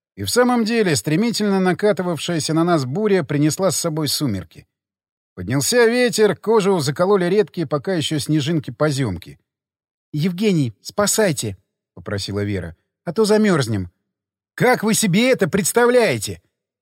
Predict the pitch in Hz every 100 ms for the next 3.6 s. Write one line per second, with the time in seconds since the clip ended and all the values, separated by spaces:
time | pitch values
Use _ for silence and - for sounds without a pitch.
0 | _ _ 80 85 85 190 220 220 233 165
1 | 202 233 226 - 208 180 - 190 - -
2 | 214 185 170 170 - 196 165 160 143 165
3 | 151 147 139 135 120 87